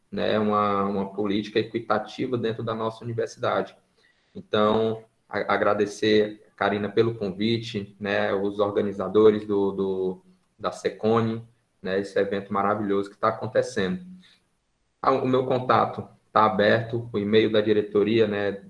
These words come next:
daep arroba U F N T, está aberto. Qualquer questão que vocês tiverem,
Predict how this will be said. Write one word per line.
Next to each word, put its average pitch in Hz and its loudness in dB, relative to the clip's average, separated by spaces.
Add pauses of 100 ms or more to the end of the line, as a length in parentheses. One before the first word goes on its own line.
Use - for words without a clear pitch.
daep 98 2
arroba 101 0
U 98 6
F 104 -2
N 95 -8
T, 95 -4 (280)
está 104 2
aberto. 104 2
Qualquer 113 -2
questão 107 -4
que - -12
vocês 113 -4
tiverem, 101 0